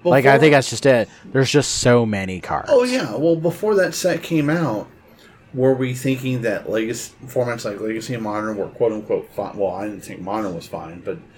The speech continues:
Speaker 2: were you thinking these formats were fine, or were we just finally, like, calming down from the effects of Modern Horizons one?
Speaker 1: Uh, I think it, they were still not somewhat fine because Blue Red Delver was still, like, the best deck.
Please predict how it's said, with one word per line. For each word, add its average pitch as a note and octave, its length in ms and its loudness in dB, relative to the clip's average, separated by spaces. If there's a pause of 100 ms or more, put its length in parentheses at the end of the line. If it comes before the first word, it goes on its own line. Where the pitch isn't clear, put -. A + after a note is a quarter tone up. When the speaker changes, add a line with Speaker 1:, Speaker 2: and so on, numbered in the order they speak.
(420)
Speaker 2:
were D#3 80 2
you D3 80 2
thinking D3+ 160 2
these C3 160 -2
formats C3 420 -4
were G#2+ 80 -2
fine, F#3 640 -4
or B2 120 0
were A#2 200 -2
we A2+ 140 -4
just A2 220 -8
finally, A2+ 500 -4
like, G2 400 -8 (840)
calming A#2+ 640 -2
down G#2+ 340 -2
from G#2+ 160 -10
the G#2 120 -4
effects G2 340 -8
of G#2 60 -12
Modern F#2 280 -10
Horizons F2+ 500 -12
one? D2+ 380 -14 (1400)
Speaker 1:
Uh, B2 880 8
I C3 180 2
think E3 240 4
it, - 140 -4
they B2+ 140 4
were G#2+ 160 2
still A2 260 0
not E2+ 300 -6
somewhat F#2 420 -4
fine F2 220 -4
because F#2 320 -8 (280)
Blue A#2+ 160 4
Red A2 180 2
Delver F#2+ 320 0
was F2+ 120 -4
still, G2 240 0
like, E2 200 -4
the D#2 60 -12
best D#2 240 -8
deck. C#2 300 -8